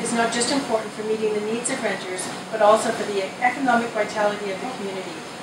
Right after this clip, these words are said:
It provides housing for employees who can then live near their place of work, reducing commute times. The city is pleased to have the shortest average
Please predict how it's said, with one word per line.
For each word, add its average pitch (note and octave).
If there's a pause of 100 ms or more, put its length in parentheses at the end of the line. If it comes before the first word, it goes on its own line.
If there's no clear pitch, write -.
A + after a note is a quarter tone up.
It A#3
provides G3+
housing C4 (100)
for G#3+
employees G#3
who F#3
can G#3+
then G#3 (240)
live A#3 (220)
near C4+ (140)
their G#3+
place A3
of A3 (120)
work, F#3 (280)
reducing G#3+ (120)
commute F#3+
times. E3+ (1200)
The -
city C#4
is C4+
pleased D4+
to C#4
have B3 (480)
the A3+
shortest C#4
average A#3